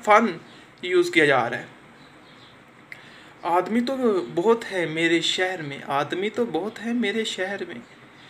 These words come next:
लेकिन इंसान का पता नहीं। दोस्तों, खुद ही सोचिए, क्या, क्या ये इंसानियत है?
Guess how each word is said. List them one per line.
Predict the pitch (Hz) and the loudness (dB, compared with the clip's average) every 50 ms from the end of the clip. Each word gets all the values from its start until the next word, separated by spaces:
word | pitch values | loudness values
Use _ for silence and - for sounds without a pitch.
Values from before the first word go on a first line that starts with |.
| - - - - - | -20 -20 -20 -14 -4
लेकिन | 180 180 180 180 240 240 | -2 -2 0 0 -2 -2
इंसान | 240 226 233 247 233 - - 190 175 180 185 | -2 0 2 2 2 2 0 -2 -4 -4 -2
का | - 214 214 | 0 -2 0
पता | 214 - 165 156 151 143 143 | 0 0 2 4 4 4 4
नहीं। | 143 143 143 139 143 156 - - - - - - - - - - - - - - - - | 2 -2 -6 -6 -10 -14 -16 -20 -20 -20 -20 -20 -20 -20 -20 -20 -20 -20 -20 -20 -8 -2
दोस्तों, | 208 226 254 - - 269 | -2 -2 0 -2 -4 -6
खुद | - - 240 247 | -6 -8 -6 -6
ही | 262 | -6
सोचिए, | 240 - 175 160 156 - - 156 | -6 -6 -6 -6 -6 -4 -4 -4
क्या, | 156 156 165 160 160 | -2 -2 -4 -4 -4
क्या | 156 - - 175 170 | -6 -6 -4 -4 -2
ये | 165 160 170 185 175 190 | -2 -4 -4 -6 -6 -8
इंसानियत | 180 170 - - 156 147 135 156 180 196 - 240 | -8 -6 -6 -6 -6 -6 -6 -6 -8 -8 -8 -8
है? | 262 277 | -10 -10